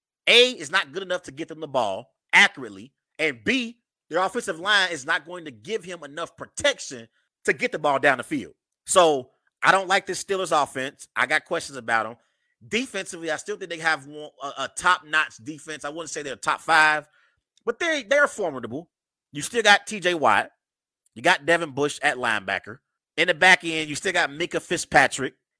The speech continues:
Cameron Sutton is decent, but I don't think their defense is going to be able to overcome the offensive struggles.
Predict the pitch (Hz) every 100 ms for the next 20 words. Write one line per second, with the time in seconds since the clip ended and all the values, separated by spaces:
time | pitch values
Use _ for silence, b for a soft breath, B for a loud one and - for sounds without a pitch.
0 | - 185 175 170 - 185 175 165 143 117
1 | _ 107 165 165 - 151 - _ _ 156
2 | 156 151 _ _ - 208 233 - 208 202
3 | 165 123 185 220 - 208 - - - _
4 | _ _ _ _ 160 156 107 160 170 -
5 | 135 156 165 160 156 - 156 135 127 -
6 | _ _ - 208 175 160 - 214 170 127
7 | 127 _ _ _ 135 147 143 170 151 135
8 | - 165 160 156 160 -